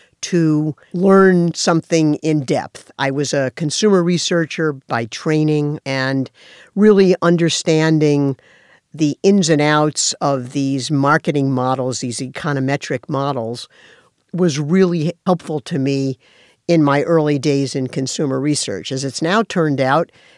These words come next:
digital marketing is predicated on a lot of these same models, and so it's turned out to be rather useful training. But I really was excited about the opportunity to,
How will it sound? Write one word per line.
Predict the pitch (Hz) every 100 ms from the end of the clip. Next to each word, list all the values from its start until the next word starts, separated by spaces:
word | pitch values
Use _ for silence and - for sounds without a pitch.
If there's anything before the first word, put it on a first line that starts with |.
| _
digital | - 214 190 185
marketing | 170 165 - 165 151
is | 151 -
predicated | 185 170 170 170 139 151
on | 139 139
a |
lot | 135 143 151
of | 143
these | 147 143
same | - 165 147
models, | 135 139 151 117 131 -
and | 123
so | - 131
it's | 123 -
turned | - 156
out | 139 135
to | -
be | 127 139 143 - _ _ -
rather | 156 147 147
useful | 135 156 156 - 151 131
training. | - 151 143 123 127 117
But | 147 143 - _ -
I | 170 196
really | 196 185 185 156 -
was | 190 165 147
excited | 147 - - 170 165 151
about | 147 139 135 -
the | 135 131
opportunity | 131 131 - 147 139 131 127
to, | 123 131 123